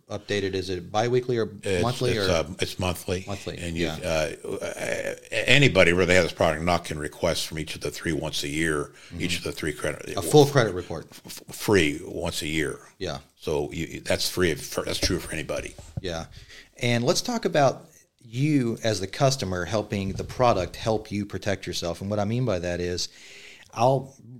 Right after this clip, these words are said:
Speaker 1: re-, uh, recommend people to you all the time. I think you close a lot of those 'cause the product sells
Speaker 2: Yeah.
Speaker 1: itself, and I've already warmed it up and told them how great it is. But a lot of those people are reluctant to do the activation piece,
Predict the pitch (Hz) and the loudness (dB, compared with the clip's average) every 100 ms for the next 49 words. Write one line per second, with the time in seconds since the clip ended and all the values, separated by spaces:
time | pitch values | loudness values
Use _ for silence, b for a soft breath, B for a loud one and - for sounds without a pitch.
0 | - _ _ 110 120 117 110 110 - 104 | -20 _ _ -8 -4 -2 -2 0 0 -2
1 | 101 107 107 - 101 95 95 92 101 101 | -2 -4 -6 -4 -2 0 -2 -2 -2 0
2 | 95 - 202 - - 117 123 87 82 107 | -2 0 -2 -2 -2 0 0 -2 -2 -2
3 | 78 87 98 98 - - 165 104 - 104 | -2 -6 -8 -8 -10 -6 -4 -4 -2 -2
4 | 101 - 110 104 98 101 113 98 95 101 | -2 -2 -2 -4 -4 -2 -2 -2 -2 -4
5 | 95 90 101 92 - 110 104 92 92 87 | -4 -4 -6 -6 -4 -2 -2 -4 -8 -4
6 | 101 117 82 85 85 - B B B B | -2 -2 -2 -4 -4 -6 B B B B
7 | B 104 117 120 110 147 220 180 139 160 | B -10 -2 0 2 2 0 0 0 -2
8 | 151 123 113 107 107 123 120 104 - 98 | 2 2 2 2 2 2 -2 -4 -6 -6
9 | 110 101 104 104 104 104 92 101 95 90 | -4 -2 -2 -2 -2 -4 -4 -4 -4 -6
10 | 85 - 101 71 - | -8 -6 -6 -6 -8